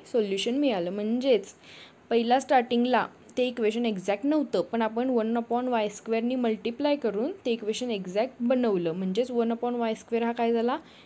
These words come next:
Integrating factor झाला. ठीक आहे, again one upon y स्क्वेअरनीच multiply, अ, करून equation मिळ-, अ, मिळेल असं नाही आहे. Suppose जर आपण one upon x स्क्वेअरनं, अ, multiply केलं, तर काय मिळेल आपल्याला? अ, त्या गिव्हन इक्वेशनला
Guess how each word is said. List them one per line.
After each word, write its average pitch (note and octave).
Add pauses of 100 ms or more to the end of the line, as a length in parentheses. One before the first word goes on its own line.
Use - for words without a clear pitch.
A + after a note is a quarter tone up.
(120)
Integrating G3
factor A#3
झाला. F3 (200)
ठीक C#4+
आहे, G3+ (1200)
again C4+ (140)
one D4
upon D#4+
y C#4+
स्क्वेअरनीच D4
multiply, C#4 (140)
अ, A3+
करून C4
equation A#3+
मिळ-, B3+
अ, G3+ (120)
मिळेल B3
असं B3
नाही A3
आहे. - (380)
Suppose C#4+
जर D4
आपण D4
one C#4+
upon D4
x D4
स्क्वेअरनं, D#4 (400)
अ, G#3+
multiply A3+
केलं, A#3+ (200)
तर A#3
काय A#3+
मिळेल C4
आपल्याला? B3+
अ, G3+
त्या G3
गिव्हन G#3+
इक्वेशनला A3+